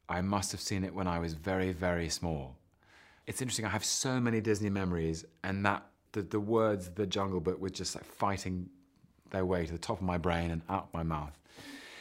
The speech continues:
I sort of feel I learned everything I need to know about life from The Jungle Book. <laughs> It kind of, like,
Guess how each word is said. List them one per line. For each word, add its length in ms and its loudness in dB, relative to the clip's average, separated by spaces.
I 100 -4
sort 220 -4
of 60 -12
feel 340 4
I 80 4
learned 720 2
everything 300 0
I 80 0
need 160 0
to 80 -2
know 160 2
about 240 -2
life 600 -6
from 220 -6
The 80 -4
Jungle 340 -6
Book. 380 -16
<laughs> 80 0
It 180 -2
kind 220 0
of, 160 -2
like, 240 0